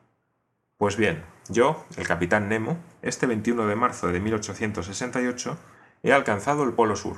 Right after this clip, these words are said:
a los noventa grados, y tomo posesión de esta zona del globo, igual a la sexta parte de los continentes reconocidos.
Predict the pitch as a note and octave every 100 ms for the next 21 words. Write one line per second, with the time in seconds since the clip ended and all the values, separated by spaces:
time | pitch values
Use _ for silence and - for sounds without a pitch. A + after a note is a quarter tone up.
0 | - - - F#2 F#2 G#2+ C#3 A#2 F#2+ F2
1 | E2+ - - _ _ _ _ G2 G#2 A#2
2 | A#2 A2+ G#2 G2+ C3+ D3 G#2+ A2 - G2
3 | G#2+ G2+ F#2+ G2 C3+ D#3+ E3+ - - -
4 | G2+ B2 D3 C3+ G#2 G#2 D3 - E3+ -
5 | D3+ D3 C3+ G#2+ - G2 F2 G#2+ A#2+ A2+
6 | A2+ - F2 F2+ F2 F2 F#2+ E2+ -